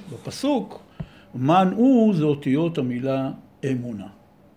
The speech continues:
כי זאת המשמעות של האמונה.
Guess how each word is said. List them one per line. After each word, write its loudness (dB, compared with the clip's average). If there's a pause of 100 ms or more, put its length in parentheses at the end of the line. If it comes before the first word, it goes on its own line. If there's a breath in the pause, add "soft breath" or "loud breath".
(420)
כי -16
זאת -4
המשמעות -4
של -10
האמונה. -12